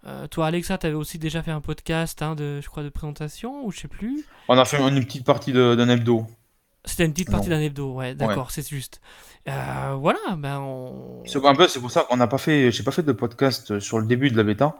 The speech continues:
Speaker 1: Ça sert à rien.
Speaker 2: Non, parce que, honnêtement, Alexa était tellement, euh, mauvais, je dirais. Alors,
Speaker 1: Mhm.
Speaker 2: tellement, je m'entends quand je dis tellement mauvais. C'est, c'est jamais mauvais à cent pour cent, mais il y avait rien à dire forcément de bien spécial, puisque rien qu'un calcul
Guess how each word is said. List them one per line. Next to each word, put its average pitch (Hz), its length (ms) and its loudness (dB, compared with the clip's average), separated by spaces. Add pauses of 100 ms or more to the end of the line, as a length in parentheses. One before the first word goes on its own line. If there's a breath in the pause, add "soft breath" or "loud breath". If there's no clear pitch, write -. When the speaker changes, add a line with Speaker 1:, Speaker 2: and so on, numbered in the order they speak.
(100)
Speaker 1:
Ça - 120 -4
sert 139 200 0
à - 20 -8
rien. 151 260 -6 (580)
Speaker 2:
Non, 139 380 6
parce 120 140 2
que, - 80 0
honnêtement, 131 640 4
Alexa 123 320 4
était 117 200 2
tellement, 147 640 4
euh, 101 680 -2 (720)
mauvais, 139 580 4
je 110 80 -10
dirais. 113 420 0
Alors, 156 160 2
Speaker 1:
Mhm. 170 120 -2 (180)
Speaker 2:
tellement, 113 320 2
je 107 80 -8
m'entends 113 380 4
quand 107 180 0
je 101 60 -4
dis 101 80 -8
tellement 104 200 0
mauvais. 104 300 0 (540 soft breath)
C'est, - 160 -10
c'est 101 140 -6
jamais 104 220 2
mauvais 110 280 6
à 107 60 4
cent 110 180 -2
pour 117 120 -10
cent, 147 140 4
mais 113 220 4 (720 loud breath)
il - 60 -2
y - 20 2
avait 120 160 6
rien 135 240 6
à 127 80 10
dire 117 280 4
forcément 123 420 0
de 120 120 4
bien 117 180 4
spécial, 117 440 2
puisque 110 240 -6 (280)
rien 139 140 6
qu'un 127 180 6
calcul 123 600 2